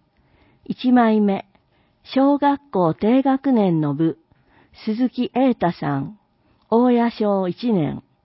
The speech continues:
二枚目、小学校中学年の部、羽村伊代さん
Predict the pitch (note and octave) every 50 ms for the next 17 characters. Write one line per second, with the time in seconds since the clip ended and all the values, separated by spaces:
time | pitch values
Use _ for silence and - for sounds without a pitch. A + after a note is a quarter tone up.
0 | _ _ _ _ _ _ _ _ _ _ _ _ _ _ _ _ _ _ _ _
1 | _ _ _ _ - G3+ G#3+ A3 A#3+ B3 A#3+ A#3 A#3 A3+ G#3+ G#3 G#3 - - _
2 | _ _ _ _ _ _ _ - C4 C4 C#4 C#4+ C#4+ C4+ C4+ C4+ C4+ - _ _
3 | G3+ F#3 E3+ D#3 D#3 - - _ - A#3+ B3 C#4 C#4 C4+ C4+ C4+ - - C4 A#3+
4 | G#3+ G3 F3+ D#3+ D#3 D3+ D3 C#3 D#3 D#3+ D#3+ - - _ _ _ _ _ _ _
5 | _ _ _ _ _ _ - C4 C#4 C4+ A#3 G3 F3+ D3+ C#3+ - - A#3 B3+ B3+
6 | G#3 G3 - - E3 C#3+ C#3+ C#3 C#3+ G3+ A3+ G#3+